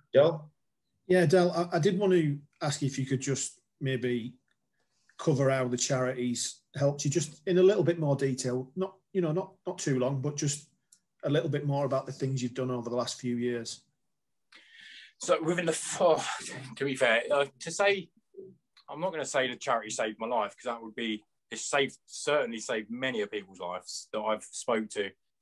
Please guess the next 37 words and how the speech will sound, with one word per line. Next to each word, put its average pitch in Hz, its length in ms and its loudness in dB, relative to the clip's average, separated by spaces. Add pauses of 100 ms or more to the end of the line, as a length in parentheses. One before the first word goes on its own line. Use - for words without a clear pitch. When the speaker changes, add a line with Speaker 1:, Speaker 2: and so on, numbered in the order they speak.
Speaker 3:
I 127 60 2
had 120 100 2
my 120 100 4
family 113 460 2
that 104 140 -4 (440)
was 110 160 -6
always, 101 420 -2 (120)
I 107 180 0 (360)
had, 120 320 -2 (580)
but 117 100 -8
it 117 100 -12
changed 131 440 -2
my 98 120 -4
life 87 400 -6 (840)
in 104 340 -6 (180)
ways 107 300 2
that 110 140 -6
no 107 180 2
one 101 260 0 (200)
could 104 100 -2
understand. 95 640 -4 (800)
Um, 98 400 -2 (1080)
I 117 80 0
didn't 170 140 2
know 165 100 2
where 135 140 8
I 127 40 6
was 117 120 2
going 120 260 0
at 107 80 -14
the 104 80 -14
time, 104 260 -2 (320)
didn't 135 160 -2
know 123 140 0
my 113 120 -2
future. 113 520 -4 (840)
Um, 101 420 -4